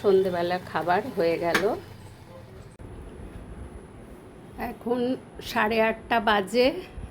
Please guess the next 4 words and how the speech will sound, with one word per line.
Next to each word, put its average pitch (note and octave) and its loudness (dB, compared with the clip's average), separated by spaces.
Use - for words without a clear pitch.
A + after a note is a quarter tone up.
রাত্তিরের G3+ 2
খাবার G3 4
খেতে G#3 0
বসেছে। G#3+ 0